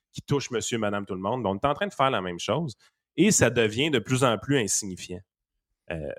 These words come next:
moi, tu sais, quand je regarde ces débats-là de drag queen, de, de L G B T, tout ça, je veux dire, à un moment donné, remettez les chiffres sur la table, là. Le mouvement L G B T, on sait c'est quoi, mais les affaires de trans, tout ça, ça touche moins de un pour cent de la population.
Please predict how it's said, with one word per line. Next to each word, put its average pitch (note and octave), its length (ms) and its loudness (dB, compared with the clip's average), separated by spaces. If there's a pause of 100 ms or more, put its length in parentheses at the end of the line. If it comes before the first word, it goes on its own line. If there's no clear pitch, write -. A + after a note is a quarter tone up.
moi, D3+ 220 4
tu F3 80 -6
sais, F#3+ 200 2
quand C#3+ 160 4
je C3 80 4
regarde C#3+ 320 4
ces A#2 180 0
débats-là G#2+ 680 2 (140)
de F#2 100 -6
drag G#2 260 0
queen, A2+ 500 0 (220)
de, F2+ 680 -2
de F2+ 100 -2
L G2+ 160 4
G A2 160 2
B A2+ 180 -2
T, A#2+ 200 -4
tout - 100 -12
ça, C3+ 300 0
je G#2 60 -6
veux G#2 40 -6
dire, C#3 140 2 (300)
à - 20 -6
un - 20 0
moment G3+ 220 4
donné, D3+ 240 4
remettez B2+ 300 -2
les B2+ 120 -2
chiffres - 220 -8
sur - 100 -2
la F2 80 -2
table, G#2+ 340 2
là. A2 60 2 (1040)
Le G#2+ 160 2
mouvement C#3 320 6
L F3 140 6
G A#2+ 100 4
B A2 220 2
T, C#3 340 0 (1120)
on B2+ 120 4
sait B2 120 0
c'est B2 160 -6
quoi, G2+ 300 -6 (600)
mais A2 440 4
les A2+ 160 2
affaires G3 200 4
de D3 80 2
trans, C#3 220 0
tout - 220 -10
ça, C#3 160 0
ça F#2+ 160 -4
touche - 280 -6
moins A2 220 0
de G#2 80 0
un G2 160 0
pour G2 160 -4
cent G2 120 -6
de F2+ 40 -6
la E2+ 80 -6
population. - 540 -8